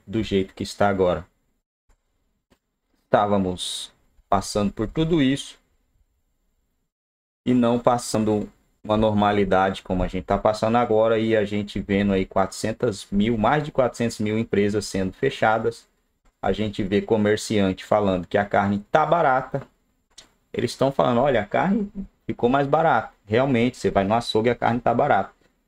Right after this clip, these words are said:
Só que os comerciantes falando, "Olha, a carne tá barata, mas ninguém compra." Tava muito melhor. Ano passado a carne tava muito cara, mas a gente não conseguia,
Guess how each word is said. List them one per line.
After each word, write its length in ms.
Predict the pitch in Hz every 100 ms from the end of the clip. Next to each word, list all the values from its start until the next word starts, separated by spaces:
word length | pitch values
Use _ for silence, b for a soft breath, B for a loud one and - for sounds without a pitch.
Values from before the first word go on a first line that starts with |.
| _ _ _
Só 60 | 135
que 60 | -
os 80 | -
comerciantes 520 | 139 131 - 123 120
falando, 220 | 127 113
"Olha, 200 | 123 87
a 40 |
carne 300 | - 104 104
tá 160 | 104 107
barata, 500 | 123 147 120 - 135 -
mas 260 | - 107 107
ninguém 400 | 123 101 110 120 _
compra." 480 | - 120 120 - 87 - _ _ _ _ _ _ _
Tava 280 | - 101 110
muito 320 | 110 104 104
melhor. 540 | 127 147 127 107 107 107 _
Ano 220 | 101 98
passado 540 | 98 113 117 - 98 104
a 60 |
carne 300 | 101 95 98
tava 300 | 101 95 95
muito 400 | 113 101 117 135
cara, 540 | 147 - 104 113 127 - _ _ _ _ _ _ _
mas 380 | - 101 110 113
a 80 | 107
gente 320 | 98 120 -
não 180 | 104 113
conseguia, 1160 | - 117 120 - 113 95 98 120 131 113 85